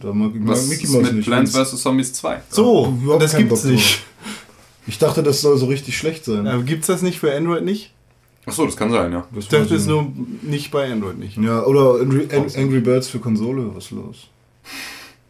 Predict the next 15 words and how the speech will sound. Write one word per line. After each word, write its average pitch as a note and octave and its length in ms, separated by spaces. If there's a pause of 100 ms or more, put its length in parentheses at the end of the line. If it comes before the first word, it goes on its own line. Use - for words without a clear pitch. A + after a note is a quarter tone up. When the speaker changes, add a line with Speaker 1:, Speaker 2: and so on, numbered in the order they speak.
(400)
Speaker 3:
Ja. C3+ 160
Speaker 2:
So, C#3+ 140
o-, D3 160
oder C3+ 280
Angry C3+ 260
Birds C#3 240
für - 80
einen C3+ 100
P B2+ 180
C C#3 300
sogar A#2+ 420
in D3+ 200
der C3+ 140
großen C3 420
P-C-Schachtel. A#2+ 880